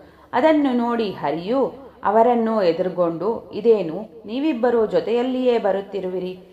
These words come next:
ಈ ದೇವತಾ ಸಮೂಹವೂ ಬರುತ್ತಿದೆ, ಏಕೆ? ಆಶ್ಚರ್ಯವಾಗಿದೆಯಲ್ಲ" ಎಂದು ಶಿವನನ್ನು ಬ್ರಹ್ಮನನ್ನು ಆಲಂಗಿಸಿದನು. ಹೀಗೆ ಅವರು ಪರಸ್ಪರ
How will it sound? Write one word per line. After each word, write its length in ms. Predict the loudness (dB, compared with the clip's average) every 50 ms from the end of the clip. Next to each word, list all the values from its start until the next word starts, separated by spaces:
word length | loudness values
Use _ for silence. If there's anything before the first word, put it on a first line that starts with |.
| -20 _ _ -6
ಈ 420 | -4 -2 0 0 0 -2 -2 -2 0
ದೇವತಾ 500 | 0 0 2 2 0 2 4 2 2 2
ಸಮೂಹವೂ 640 | 0 -2 -2 -2 -2 -2 -2 -2 -2 0 0 0
ಬರುತ್ತಿದೆ, 840 | 0 0 -2 -2 -2 -4 -6 -6 -4 -2 -2 -4 -6 -8 -12 -18 -8 0
ಏಕೆ? 600 | 0 0 0 2 0 0 0 0 -4 -12 -20 -10 -8
ಆಶ್ಚರ್ಯವಾಗಿದೆಯಲ್ಲ" 1120 | -6 -6 -6 -4 2 2 2 4 4 4 4 4 2 2 0 -2 0 0 0 0 0 0 0 2 2 2 2 -2 -4 -12 -18 -20 -20 -12 -6
ಎಂದು 280 | -2 -2 0 0 0 -2
ಶಿವನನ್ನು 640 | 0 -2 0 0 2 2 2 0 0 -2 -2 -4
ಬ್ರಹ್ಮನನ್ನು 840 | -4 -2 -2 -2 -2 -2 -4 -6 -4 -2 -2 -2 -2 -4 -4 -4 -4 -4
ಆಲಂಗಿಸಿದನು. 1040 | -2 -2 -2 -2 -2 -2 -4 -4 -4 -4 -2 0 0 0 0 -2 -4 -8 -16 -20 -20 -12 -4
ಹೀಗೆ 400 | -2 0 0 2 2 2 4 4
ಅವರು 300 | 4 4 4 4 4 2
ಪರಸ್ಪರ 540 | 0 0 0 0 0 -2 -4 -4 -2 2